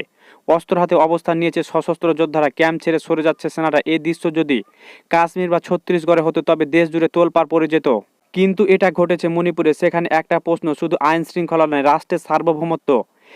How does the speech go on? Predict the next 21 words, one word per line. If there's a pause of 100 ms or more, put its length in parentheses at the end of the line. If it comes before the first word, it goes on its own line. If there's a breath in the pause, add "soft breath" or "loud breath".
(180 soft breath)
কি
ঘটছে
আসলে
মণিপুরিতে?
সাম্প্রতিক
দিনগুলোতে
মণিপুরের
পার্বত্য (100)
অঞ্চল
আবার
অস্থির
হয়ে
উঠেছে, (380)
বিশেষ
করে
গৃহতান্ত্রিক
জনগোষ্ঠী
অধ্যুষিত (100)
এলাকাগুলো
পরিস্থিতি
ক্রমশ